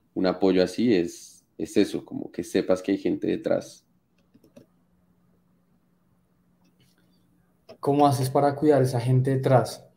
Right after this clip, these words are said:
Speaker 2: Hablábamos con, con Santiago Espejo de el fundador de La Rural, cofundador de La Rural, decía justamente eso, es, puede ser el, en este caso, el mejor director creativo, el mejor director de postproducción,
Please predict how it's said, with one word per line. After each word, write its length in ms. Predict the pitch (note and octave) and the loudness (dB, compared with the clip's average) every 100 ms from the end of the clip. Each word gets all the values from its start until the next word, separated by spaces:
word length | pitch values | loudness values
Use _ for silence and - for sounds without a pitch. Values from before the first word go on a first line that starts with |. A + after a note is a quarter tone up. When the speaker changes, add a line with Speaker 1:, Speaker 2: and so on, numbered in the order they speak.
| _ | _
Speaker 2:
Hablábamos 580 | - A#2+ A#2+ A2+ A2+ A2+ | -4 0 0 -2 -6 -8
con, 320 | C3 B2+ B2 | -4 -4 -4
con 160 | B2 B2 | -8 -8
Santiago 380 | B2+ B2 A2 G#2+ | -6 -4 -4 -4
Espejo 500 | - A2+ G#2+ A2 A2+ | -8 -8 -6 -2 0
de 600 | A#2 A#2+ A2+ G#2 - - | 2 0 -2 -6 -12 -12
el 220 | A#2+ A2 | -10 -10
fundador 440 | - A2+ G#2+ G2+ G2+ | -12 -8 -4 -4 -4
de 80 | |
La 120 | G#2 G#2 | -4 -4
Rural, 400 | A2+ G#2 G2+ G2+ | -4 -4 -4 -6
cofundador 480 | A2+ - G#2+ G#2 G2+ | -8 -8 -6 -4 -2
de 60 | |
La 120 | G2 | -4
Rural, 400 | G2+ A2+ G#2 G2+ - _ _ _ _ | -4 -2 -4 -4 -12 _ _ _ _
decía 280 | - - G#2+ | -14 -8 -8
justamente 560 | - B2 A#2 A#2+ B2 C#3 | -8 -10 -6 -4 -2 -2
eso, 220 | - F#2+ | -2 -6
es, 340 | F#2+ - - _ _ _ _ _ _ | -12 -14 -20 _ _ _ _ _ _
puede 200 | A#2+ A#2 | 4 4
ser 200 | B2+ A#2+ | 4 4
el, 520 | B2 B2 A#2+ A#2+ - | 4 4 2 -2 -6
en 100 | B2 | -6
este 200 | A#2 A2+ | -4 -4
caso, 320 | A#2 A2+ - | 0 0 2
el 260 | A#2 A#2 A#2 | 0 0 -2
mejor 760 | B2 A#2+ A#2 A#2+ A#2 A#2 A#2 - _ _ | 0 0 4 8 8 6 -2 -12 _ _
director 680 | A#2+ A#2 B2 B2+ A#2+ A2 G#2+ | -6 -2 -2 -2 0 0 -2
creativo, 600 | A#2 A#2 A#2 A#2 A#2 A#2 | -2 -2 -2 -2 2 2
el 80 | A2 | 0
mejor 420 | A2 G#2 G#2 G#2 | -4 -6 -8 -8
director 500 | G#2+ A2+ A2+ - G#2 | -6 -6 -4 -8 -8
de 80 | G2+ | -8
postproducción, 880 | - G#2 A#2 A#2 A#2 - G#2 G2+ | -12 -12 -4 -4 -4 -10 -8 -8